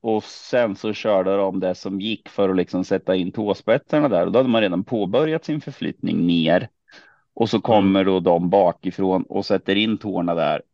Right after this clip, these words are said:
Speaker 1: och då måste man gå ut, och, och så i-, ibland så vart de påkörda, men grejen är att man ger då positionen till den som, så,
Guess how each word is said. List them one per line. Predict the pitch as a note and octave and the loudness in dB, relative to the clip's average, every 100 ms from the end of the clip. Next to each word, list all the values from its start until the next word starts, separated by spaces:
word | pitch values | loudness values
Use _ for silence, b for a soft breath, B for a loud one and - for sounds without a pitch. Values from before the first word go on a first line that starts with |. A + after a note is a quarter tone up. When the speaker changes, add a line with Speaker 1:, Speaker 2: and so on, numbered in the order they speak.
| _ | _
Speaker 1:
och | G#2 | -4
då | G#2 | -2
måste | G#2+ G2+ | -2 -2
man | G2 F#2+ | -2 -2
gå | F2 | -4
ut, | C#2 D2+ _ _ | -8 -12 _ _
och, | G2 G2+ - | -2 -2 -2
och | G2 G2+ | -4 -6
så | - G#2 F#2 F2 | -2 2 4 4
i-, | F#2+ F2+ F2+ F2 - - | 4 4 0 -4 -4 -2
ibland | G#2+ F#2 F#2 G2 | 2 4 2 0
så | |
vart | F#2+ | -2
de | G2 | -4
påkörda, | F#2 G2+ F2+ - D#2 E2+ | -4 -4 0 0 0 0
men | F#2+ b b b b _ _ _ | -4 b b b b _ _ _
grejen | - A2 A2 B2 | -4 2 4 4
är | C3+ G2+ | 4 4
att | G2 - | 2 -2
man | - G#2 G#2+ G#2 | -2 2 2 0
ger | A2 G#2+ | 0 0
då | F#2+ F2+ F2+ E2+ - _ _ _ _ _ | -2 -2 -4 -4 -14 _ _ _ _ _
positionen | A#2+ A#2 A#2+ - B2 B2+ B2 A#2+ | -6 -4 -6 0 2 2 2 0
till | A#2+ A#2 | 0 0
den | F#2 F2 F2+ F2+ A2 _ _ | 0 -2 -2 -6 -8 _ _
som, | - F#2 - | -6 -4 -4
så, | A#2 G2+ | -2 -2